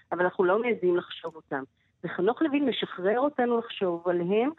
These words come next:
הוא עושה את זה בצורה באמת שמאתגרת אותנו, כי הוא גם אומר, לעומת הפסיכולוגיה, הוא אומר, "אין משמעות." הוא מגחיך כל הזמן את החיפוש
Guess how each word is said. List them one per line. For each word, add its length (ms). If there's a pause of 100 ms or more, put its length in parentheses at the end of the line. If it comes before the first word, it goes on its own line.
(280)
הוא 120
עושה 260
את 60
זה 80
בצורה 400
באמת 360
שמאתגרת 1040
אותנו, 340
כי 120
הוא 120
גם 140
אומר, 400 (300)
לעומת 340
הפסיכולוגיה, 680 (320)
הוא 100
אומר, 160 (220)
"אין 160 (100)
משמעות." 720 (220)
הוא 160 (100)
מגחיך 640
כל 240
הזמן 360
את 100
החיפוש 440